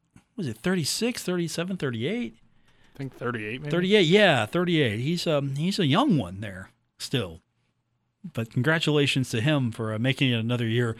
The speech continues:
Speaker 1: uh, around the globe. So happy birthday to him. And put that in your calendar, man. Just ha-, yeah,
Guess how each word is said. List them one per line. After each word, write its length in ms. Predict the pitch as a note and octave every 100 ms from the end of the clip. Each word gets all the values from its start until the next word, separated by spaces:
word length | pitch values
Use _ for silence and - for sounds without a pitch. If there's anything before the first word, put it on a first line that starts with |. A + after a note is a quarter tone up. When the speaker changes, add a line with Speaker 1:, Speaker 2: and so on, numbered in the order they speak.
| - - - -
Speaker 1:
uh, 160 | A#2+ G#2+
around 640 | A2+ A#2+ B2 C#3+ C#3 C3+ B2
the 80 |
globe. 640 | A#2 A#2+ A2 C3 A#2 G#2 -
So 140 | A#2
happy 300 | G#2+ A#2 A#2
birthday 680 | A2 A2 - A#2 G#2 F#2+ F#2 -
to 220 | G#2+ G#2
him. 420 | - C#3+ D3 D3 - - - _
And 560 | C3+ C3+ C3 C3 C3 B2 - - - _ _ _ _ - -
put 160 | A3+ A3
that 160 | E4
in 100 | D4
your 120 | A3
calendar, 480 | - F#3+ A#3 C4+ E3+
man. 420 | B2 B2+ D3+ F3 - - _ _ _
Just 180 | C#3 -
ha-, 140 | F#3 -
yeah, 300 | - F#3 C3+